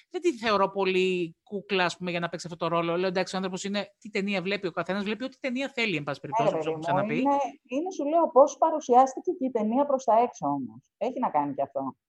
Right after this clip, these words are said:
Speaker 1: Μα δεν ξέρω πώς παρουσιάστηκε. Εγώ την ταινία, να σου πω κάτι, ρε εσύ, Εύη, δεν έχω κάτσει να ασχοληθώ με το πώς παρουσιάστηκε ιδιαίτερα. Τι θέλω να πω, όταν κάποιος λέει ότι είναι revenge movie, ναι, έχεις κάτι στο μυαλό σου.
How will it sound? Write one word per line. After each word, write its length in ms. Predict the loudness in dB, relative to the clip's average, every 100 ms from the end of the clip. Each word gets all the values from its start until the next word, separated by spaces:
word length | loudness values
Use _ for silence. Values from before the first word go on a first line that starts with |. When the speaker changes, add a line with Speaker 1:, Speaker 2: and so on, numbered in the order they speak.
| _
Speaker 1:
Μα 100 | -2
δεν 100 | 0
ξέρω 220 | 2 2 0
πώς 140 | 0
παρουσιάστηκε. 480 | -2 0 -2 -2 0
Εγώ 180 | 2 0
την 120 | 2
ταινία, 280 | 2 2 2
να 80 |
σου 80 | -2
πω 80 | -2
κάτι, 200 | -2 -2
ρε 60 | -2
εσύ, 200 | -2 -2 -2 -2 0
Εύη, 400 | -2 -2 -6 -6 -16 -12
δεν 200 | 0 0 2 0
έχω 120 | 0 2
κάτσει 280 | 2 2 0
να 60 |
ασχοληθώ 520 | -2 2 0 2 0
με 100 | 0
το 100 | -2
πώς 140 | -6 -8
παρουσιάστηκε 520 | -6 -6 -6 -6 -8
ιδιαίτερα. 560 | -6 -4 -4 -4 -6 -6
Τι 80 | -2
θέλω 160 | 2
να 100 | 2
πω, 80 | 2
όταν 160 | 0 0
κάποιος 300 | 0 0 0
λέει 160 | 0 0
ότι 160 | 0
είναι 140 | -2 0
revenge 460 | 0 0 0 0
movie, 180 | 0 0
ναι, 80 | 0
έχεις 180 | 0 0
κάτι 180 | -2 -2
στο 120 | -2
μυαλό 340 | 0 2 0
σου. 120 | -2